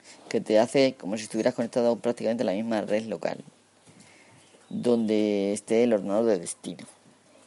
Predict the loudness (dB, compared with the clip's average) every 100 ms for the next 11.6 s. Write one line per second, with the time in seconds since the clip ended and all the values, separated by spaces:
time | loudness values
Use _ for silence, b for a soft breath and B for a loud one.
0 | _ _ _ _ _ B B B B B
1 | -2 2 0 4 2 2 -6 -8 -4 -6
2 | -6 -14 -18 -20 _ _ b b b b
3 | -10 -2 2 2 0 -2 -2 -4 -6 -6
4 | 0 4 4 4 2 0 0 2 0 -2
5 | _ -4 -2 0 2 2 0 -2 -4 -2
6 | -2 0 2 0 -2 0 0 -2 _ -10
7 | 0 2 2 2 2 0 _ -2 0 2
8 | 0 -2 -4 -8 _ B B B B _
9 | -6 -2 2 4 4 2 0 -4 -8 -12
10 | -14 -8 -8 -8 -14 -14 _ -18 -10 -6
11 | -6 -6 -8 -10 -12 -16